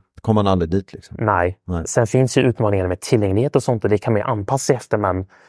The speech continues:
Speaker 2: just det här fasta är väldigt bra, för att då vet man liksom, "Ja, men så här mycket krävs, sen får jag anpassa mig."
Speaker 1: Mm. Och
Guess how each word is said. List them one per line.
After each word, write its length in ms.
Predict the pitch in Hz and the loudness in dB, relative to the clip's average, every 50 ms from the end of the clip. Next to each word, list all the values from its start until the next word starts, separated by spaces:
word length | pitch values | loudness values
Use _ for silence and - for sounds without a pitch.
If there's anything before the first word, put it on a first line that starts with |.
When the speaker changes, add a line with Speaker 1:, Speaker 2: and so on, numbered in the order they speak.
| _ _ _ _ _ _ _ _ - | _ _ _ _ _ _ _ _ 0
Speaker 2:
just 200 | 120 117 - - | 0 0 0 0
det 60 | - | -2
här 80 | 107 101 | -2 -2
fasta 420 | - - 127 - - - - 139 | -2 -4 -6 -4 -4 0 2 2
är 60 | 135 | 4
väldigt 200 | 123 123 113 101 95 | 4 4 2 2 2
bra, 200 | 95 104 104 98 | 2 0 0 0
för 140 | 98 - - | -4 -6 -8
att 120 | 101 - _ | -8 -4 _
då 60 | 104 | 0
vet 200 | 104 113 110 - | 0 0 0 2
man 100 | 113 107 | 0 0
liksom, 220 | 104 98 - 120 | 0 -2 -2 -4
"Ja, 120 | 117 143 147 | -2 -2 -2
men 200 | 131 131 127 120 - | -2 -4 -4 -6 -6
så 120 | - 127 | -4 -2
här 80 | 117 113 | 0 0
mycket 220 | 113 101 107 - | 0 0 -2 -2
krävs, 240 | - - 101 98 - | 0 -2 -2 -2 -2
sen 140 | - 117 98 | -2 -2 2
får 140 | - 113 | 4 4
jag 140 | 107 120 131 | 4 4 4
anpassa 400 | 143 135 123 113 - 113 - - | 2 -2 -2 -2 -4 -4 -4 -6
mig." 140 | 117 - - - _ _ _ _ _ | -6 -6 -8 -10 _ _ _ _ _
Speaker 1:
Mm. 120 | 104 107 117 | 0 0 0
Och 60 | 165 | 0